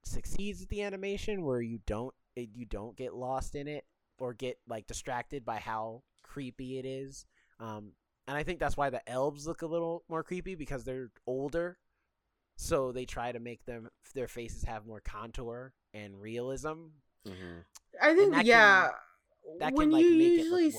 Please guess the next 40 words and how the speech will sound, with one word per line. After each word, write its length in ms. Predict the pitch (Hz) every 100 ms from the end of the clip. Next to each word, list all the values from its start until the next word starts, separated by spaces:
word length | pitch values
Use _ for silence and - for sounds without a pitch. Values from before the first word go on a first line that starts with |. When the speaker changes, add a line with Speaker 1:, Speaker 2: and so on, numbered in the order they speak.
| -
Speaker 3:
see, 300 | 285 277 269
Speaker 1:
worse. 40 |
Speaker 3:
like, 240 | 262 208 - -
elves, 720 | 214 220 208 185 170 - - _ 196
they 180 | 233 -
almost 420 | 240 277 349 339
look 140 | 339 359
like 200 | 277 240
children 380 | 262 247 220
in 80 | 196
every 240 | 190 190 196
other 160 | 180
film. 480 | - 208 175 127 165 _ _ _ -
Speaker 1:
Mm-hmm. 360 | 156 131 104 92 _ _
Speaker 3:
They 100 | 247
always 300 | 233 233 240
have 160 | 247 226
this 180 | 226 -
childlike 540 | 220 208 208 202 190
wonder 260 | 277 269 262
and 100 | 254
things 160 | 254
like 120 | 240
that. 180 | 240 226
Yeah, 140 | 240 262
I 80 | 254
think 220 | 330 339
this 200 | 330 -
was 380 | 302 247 - _ _
probably 720 | - 254 269 269 294 285 269
the 80 | 254
first 240 | - 233 247
film 180 | 226
I've 140 | 208 196
seen 300 | 214 196 190
where 360 | 185 180 170 - _ _ _ _ -
the 140 | 214
elves 580 | 160 190 196 185 180 _ _ _ -
look 380 | 180 180 175
like 280 | 180 175 160